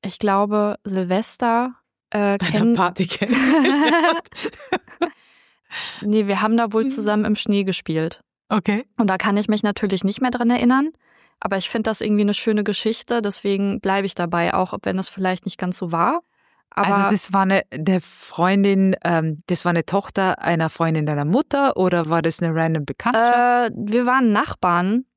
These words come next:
Speaker 1: und unsere Mütter sind immer noch befreundet. Ich weiß nicht, was zuerst kam.
Speaker 2: Mhm, okay.
Speaker 1: Ja, wahrscheinlich die Nachbarschaft.
Speaker 2: Ja?
Speaker 1: Also, ja. Und die habe ich immer noch.
Speaker 2: Wow.
Speaker 1: Und
Speaker 2: Als richtig gute Freundin?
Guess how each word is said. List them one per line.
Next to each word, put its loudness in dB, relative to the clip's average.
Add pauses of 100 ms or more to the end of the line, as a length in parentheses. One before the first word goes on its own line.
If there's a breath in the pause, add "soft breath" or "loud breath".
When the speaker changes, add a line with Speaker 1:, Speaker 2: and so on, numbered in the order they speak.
(120)
Speaker 1:
und 2
unsere 0
Mütter 2
sind 0
immer 2
noch 0
befreundet. 0
Ich -6
weiß -2
nicht, -2
was -4
zuerst -4
kam. -10 (200)
Speaker 2:
Mhm, 0
okay. -2
Speaker 1:
Ja, 2
wahrscheinlich 0
die 0
Nachbarschaft. -6
Speaker 2:
Ja? 0 (300)
Speaker 1:
Also, -6 (160)
ja. -8 (420)
Und 0
die 2
habe 0
ich -4
immer 0
noch. -4 (360)
Speaker 2:
Wow. 0 (180)
Speaker 1:
Und 0
Speaker 2:
Als -2
richtig -2
gute 2
Freundin? 2